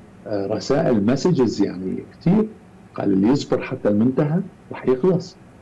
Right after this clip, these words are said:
ولو بس بدها صبر. آم، في كتير أمور بحياتنا، آم، ما رح تصير بالسهولة، وهذا كان إنه، إنه أنت طلبت أول طلب، أنا وافقت لك،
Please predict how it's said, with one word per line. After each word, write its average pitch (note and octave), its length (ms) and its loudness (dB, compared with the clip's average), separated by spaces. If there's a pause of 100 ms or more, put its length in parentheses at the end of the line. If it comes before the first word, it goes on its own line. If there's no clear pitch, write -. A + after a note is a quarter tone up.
(300)
ولو G2 240 0
بس A2 260 -2
بدها G#2+ 240 -2
صبر. F3+ 380 2 (580)
آم، G#2 340 0 (600)
في C#3+ 280 2
كتير F#3+ 480 2 (280)
أمور A2+ 380 2
بحياتنا، G#2+ 800 -2 (500)
آم، G2 200 -4 (400)
ما A#2+ 120 2
رح E3+ 200 0
تصير A2+ 420 0
بالسهولة، G2+ 760 0 (440)
وهذا G2+ 280 0
كان F#2+ 360 0 (100)
إنه، F#2 360 -2 (400)
إنه - 140 0
أنت A#2 140 0
طلبت - 340 0
أول G#2 260 4
طلب، B2 320 2
أنا G2+ 160 -4
وافقت - 400 -8
لك، C#3+ 220 4